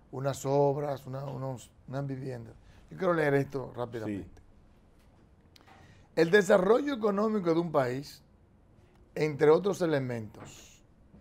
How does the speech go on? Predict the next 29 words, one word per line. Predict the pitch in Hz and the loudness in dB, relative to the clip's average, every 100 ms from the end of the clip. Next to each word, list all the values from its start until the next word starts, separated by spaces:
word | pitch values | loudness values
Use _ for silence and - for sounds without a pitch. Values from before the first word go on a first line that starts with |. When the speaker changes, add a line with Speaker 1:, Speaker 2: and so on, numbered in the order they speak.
| - - - - | -20 -20 -20 -8
Speaker 1:
está | 135 - 156 | -8 0 -2
estrechamente | 156 175 160 160 143 151 143 143 | 0 -4 -2 -2 -2 -4 -2 -2
relacionado | 131 127 131 120 123 143 160 143 | -2 -4 -6 -8 -6 -4 -4 -4
con | 139 | -6
la | 127 | -6
importancia | 127 113 143 143 143 | -8 -6 -4 -2 -2
de | 131 | -2
contar | 127 113 147 147 - - - - - | -6 -2 -2 -2 -6 -20 -20 -20 2
con | 160 160 - - | 2 2 -10 0
infraestructura | 196 185 180 175 151 107 - 180 180 | 0 2 -2 -2 -6 -8 -4 -2 0
de | 151 | 0
calidad | 156 147 139 147 - - - _ - - | 0 0 2 0 -2 -18 -20 _ -20 -8
para | 135 139 | 0 0
poder | 131 135 156 | 0 0 0
competir | 165 165 160 143 143 131 - - - - | 0 -2 -4 -2 -2 -2 -10 -20 -20 -4
en | 175 170 190 | 0 2 2
el | 233 | 2
mercado | 226 202 160 185 180 | 2 0 0 2 2
internacional | 165 156 147 135 127 123 127 - | 0 -2 -2 -6 -6 -6 -8 -4
y | 202 | -4
tener | 175 180 160 175 175 143 | -2 -2 0 0 2 2
la | 147 139 | 0 0
capacidad | 139 135 165 160 143 139 139 - - - - | -4 -4 -4 0 2 0 -2 -20 -20 -20 2
de | 147 | 2
mover | 160 147 139 143 135 | 2 -2 0 0 0
sus | 135 | -10
productos | 127 131 131 160 160 151 131 | -8 -6 -4 -6 -6 -8 -4
de | |
manera | 135 127 135 151 139 | -4 -4 -2 -2 -2